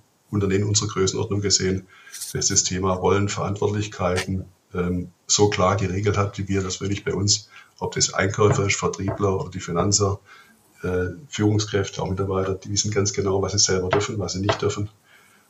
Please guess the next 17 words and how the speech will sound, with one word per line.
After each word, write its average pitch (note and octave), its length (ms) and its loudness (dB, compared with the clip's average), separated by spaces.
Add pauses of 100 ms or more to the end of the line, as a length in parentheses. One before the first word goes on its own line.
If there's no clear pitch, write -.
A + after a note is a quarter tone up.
(120)
Und F2+ 120 -10
dadurch, G2+ 560 2 (320)
man G#2 100 -2
denkt G#2 220 -2
immer, G#2 160 0
durch G2+ 220 0
solche F#2 500 -2 (800)
administrativen G#2 880 2
Themen, G#2 260 0
da G2 120 0
ver-, - 220 -4
verliert A#2 380 0
man G#2+ 100 4
Geschwindigkeit. F#2 540 -2
Ganz F#2+ 180 2
im F#2+ 80 0
Gegenteil, F#2+ 580 -2